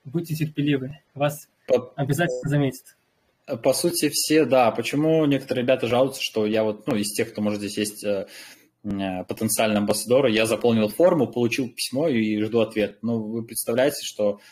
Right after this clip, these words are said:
Speaker 2: человек делает, условно, рассылку тридцать раз по десять человек в, э, письме. И, соответственно, у него все общение с почтой переваливается,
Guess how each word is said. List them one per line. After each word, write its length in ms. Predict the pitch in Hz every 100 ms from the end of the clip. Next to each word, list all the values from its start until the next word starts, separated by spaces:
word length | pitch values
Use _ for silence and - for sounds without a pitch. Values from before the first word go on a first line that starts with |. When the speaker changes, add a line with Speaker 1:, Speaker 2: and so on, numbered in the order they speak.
| _
Speaker 2:
человек 240 | - 113
делает, 340 | 110 110 107 -
условно, 380 | 110 - 107 104
рассылку 640 | 104 - 139 139 127 110 - _
тридцать 400 | 143 147 - -
раз 420 | 113 131 165 - -
по 80 | 104
десять 280 | 120 117
человек 420 | 107 107 104 104 - - -
в, 60 | 104
э, 200 | 98 95
письме. 440 | - - - 98 92 _ _ _
И, 40 | 107
соответственно, 460 | 117 139 131 127
у 20 |
него 360 | 139 160 175 127 -
все 340 | 117 - 143
общение 540 | 127 120 117 - 127 117
с 80 | -
почтой 380 | 160 175 -
переваливается, 880 | - 107 107 123 127 113 113 - 101